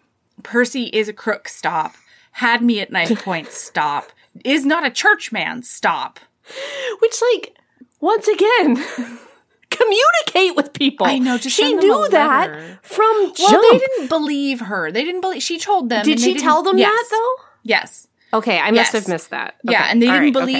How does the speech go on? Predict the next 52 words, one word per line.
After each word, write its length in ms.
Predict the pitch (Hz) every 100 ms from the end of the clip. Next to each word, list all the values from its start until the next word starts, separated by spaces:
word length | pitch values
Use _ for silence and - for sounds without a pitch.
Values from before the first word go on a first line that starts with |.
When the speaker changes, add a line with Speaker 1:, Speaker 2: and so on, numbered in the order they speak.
| 254
Speaker 2:
okay. 40 |
Speaker 1:
her 120 | 240 180
because 240 | 185 208
they 100 | 208
thought 240 | 208 220 185
Speaker 2:
I 60 |
Speaker 1:
she 60 | 220
Speaker 2:
missed 160 | 196
Speaker 1:
just 100 | 190
Speaker 2:
that. 80 | 180
Speaker 1:
thought 220 | 185 180 -
he 120 | 208
was, 120 | 175
like, 160 | 170 -
Speaker 2:
'Cause 80 | 294
I 60 |
was 100 | 339
like, 60 | 370
Speaker 1:
fifteen 140 | 196
years 200 | 175 170
Speaker 2:
"You 80 | -
Speaker 1:
older 100 | 381
Speaker 2:
could 100 | 466
have 80 | 480
Speaker 1:
than 80 | -
Speaker 2:
saved 220 | 440 311
Speaker 1:
her 60 |
and 100 | 311
Speaker 2:
a 20 | 254
Speaker 1:
paunchy. 160 | 247
Speaker 2:
lot 300 | 262 277 302
of 280 | 302 285 262
heartache 680 | - 247 214 170 117 - -
by 140 | 196 190
telling 340 | 233 220 208
your 100 | 196
Speaker 1:
No. 80 | 196
Speaker 2:
parents 300 | 190 170 -
this 180 | 180 165
three 220 | - 175
years 160 | 151 156
Speaker 1:
They 100 | 220
Speaker 2:
ago." 80 | 233
Speaker 1:
refused 440 | 233 - 233 233
Speaker 2:
Okay, 20 | -
Speaker 1:
to 60 |
believe 180 | 226 220
Speaker 2:
okay. 80 | 226
Speaker 1:
her 60 |
because 260 | 208 202 220
she 300 | - 220 220
was, 320 | 214 214 202